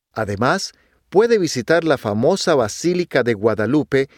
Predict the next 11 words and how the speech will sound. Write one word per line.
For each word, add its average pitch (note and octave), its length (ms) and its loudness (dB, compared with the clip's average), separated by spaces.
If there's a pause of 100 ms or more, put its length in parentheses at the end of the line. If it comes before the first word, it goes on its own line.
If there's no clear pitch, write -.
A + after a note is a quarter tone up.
(160)
y B2+ 160 2
el A#2+ 120 2
mejor G#2+ 460 0
museo D#3+ 520 2
antropológico C3+ 880 0
del C3+ 160 2
mundo. A2+ 540 -6 (800)
También F3+ 440 2
vamos B2+ 340 0
a A2+ 80 -2
Teotihuacán, A#2 1080 0